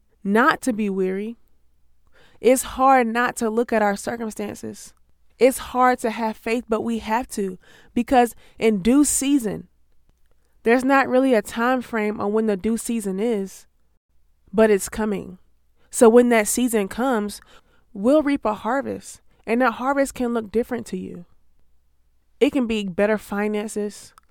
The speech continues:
better relationships, restoration in your life, a closer walk with God,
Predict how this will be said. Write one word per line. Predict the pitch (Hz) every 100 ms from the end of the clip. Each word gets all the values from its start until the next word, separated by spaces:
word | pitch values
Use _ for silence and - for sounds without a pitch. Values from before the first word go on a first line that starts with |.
| _ _ -
better | 185 214 220
relationships, | 202 190 202 - 208 - 208 - - - _ _ _ _ -
restoration | 208 233 220 196 196 214 226 214
in | - 214
your | 220 196
life, | 196 214 226 - _ _ _ _ _ _ _ _ _ _ _ _ _
a | 196
closer | - 220 240 220
walk | 196 208 -
with | 190 -
God, | 196 202 220 226